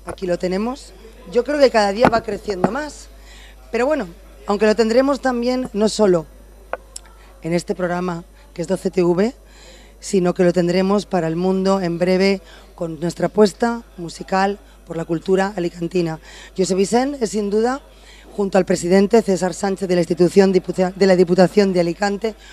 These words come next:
uno de esos valores que apuesta porque la cultura, como bien ha dicho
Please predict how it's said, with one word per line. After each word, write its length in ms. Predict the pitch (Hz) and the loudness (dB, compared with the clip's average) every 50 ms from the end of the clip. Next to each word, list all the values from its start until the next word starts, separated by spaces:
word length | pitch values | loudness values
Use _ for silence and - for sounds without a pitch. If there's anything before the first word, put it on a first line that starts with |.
| - - - - - - - - - - | -20 -20 -20 -20 -20 -20 -20 -20 -10 -4
uno 240 | 226 254 269 269 254 | -2 -2 0 2 2
de 80 | 233 233 | 4 2
esos 240 | 226 226 254 233 | 4 2 0 0
valores 580 | 202 214 196 196 208 208 233 262 - - - - - - - - - - - - | 2 2 2 4 4 4 2 2 0 -4 -20 -20 -20 -20 -20 -20 -20 -20 -10 -2
que 100 | - 190 | -2 -2
apuesta 400 | - - 208 202 - - - 190 | 0 0 -2 -2 0 0 -2 0
porque 240 | 208 208 170 202 | 0 -2 0 2
la 80 | 190 180 | 0 0
cultura, 440 | 170 175 175 165 - 247 247 226 208 | 2 0 -2 0 2 4 4 4 4
como 220 | - 175 165 165 160 | 4 0 -2 0 0
bien 260 | 190 208 226 233 214 | 2 4 4 4 4
ha 80 | 196 | 2
dicho 480 | 190 214 202 - - - 185 170 160 - | 0 -2 -4 -6 -8 -6 -6 -6 -6 -10